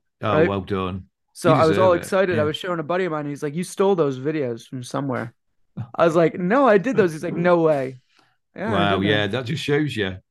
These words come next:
Speaker 1: just
Speaker 2: Yeah.
Speaker 1: shows you, doesn't it? Well, one of my things, one of my hopes and what I'm looking forward to in twenty twenty-three is snob videos. The
Speaker 2: I'm looking forward to
Speaker 1: quality, the
Speaker 2: seeing you,
Speaker 1: quality.
Speaker 2: baby.
Speaker 1: <laughs> I've, I, I'm gonna do a safari.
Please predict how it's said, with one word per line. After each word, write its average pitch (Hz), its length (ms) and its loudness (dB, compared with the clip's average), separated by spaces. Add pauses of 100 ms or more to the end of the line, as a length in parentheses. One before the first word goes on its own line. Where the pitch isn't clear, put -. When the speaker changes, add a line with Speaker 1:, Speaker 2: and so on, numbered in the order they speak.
(260)
Speaker 1:
just 107 140 -12
Speaker 2:
Yeah. 170 220 0
Speaker 1:
shows - 60 -8
you, 101 80 -8
doesn't 107 280 -6
it? 101 200 -4 (280)
Well, 180 300 2 (360)
one 180 240 4
of 185 80 4
my 160 200 4
things, 147 260 -2
one 139 800 -4
of 175 60 4
my 156 140 4
hopes 151 340 0
and 127 360 -2
what 139 120 -2
I'm 135 100 0
looking 131 200 -2
forward 120 240 0
to 127 100 -6
in 117 80 -4
twenty 123 260 -4
twenty-three 127 580 -2
is - 200 -6
snob 143 400 -6
videos. 143 640 -4 (800)
The - 140 -14
Speaker 2:
I'm 185 120 6
looking 233 200 6
forward 156 200 10
to 135 80 6
Speaker 1:
quality, 135 40 -6
the - 60 -8
Speaker 2:
seeing 196 300 6
you, 214 360 8
Speaker 1:
quality. - 0 -
Speaker 2:
baby. 185 600 4
Speaker 1:
<laughs> - 100 -18
I've, 170 800 -2 (200)
I, 175 240 2
I'm 147 80 0
gonna 170 200 4
do 170 220 4
a 160 40 2
safari. 120 760 -4